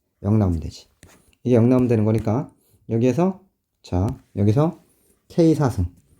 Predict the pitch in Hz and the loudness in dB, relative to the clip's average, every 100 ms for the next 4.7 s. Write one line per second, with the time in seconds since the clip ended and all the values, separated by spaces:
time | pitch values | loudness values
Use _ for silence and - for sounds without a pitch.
0 | _ _ - - 143 147 131 98 107 90 | _ _ -8 -2 0 0 0 -2 -2 -4
1 | - 95 151 160 _ _ _ - 151 139 | -2 -2 -2 -4 _ _ _ -2 0 2
2 | 139 127 95 98 92 87 87 82 - - | 0 -2 -2 -2 -4 -6 -8 -12 -16 -20
3 | _ _ _ _ _ 110 107 127 127 131 | _ _ _ _ _ 2 4 4 4 0
4 | 127 113 104 110 92 110 95 | 0 0 0 0 0 -2 -4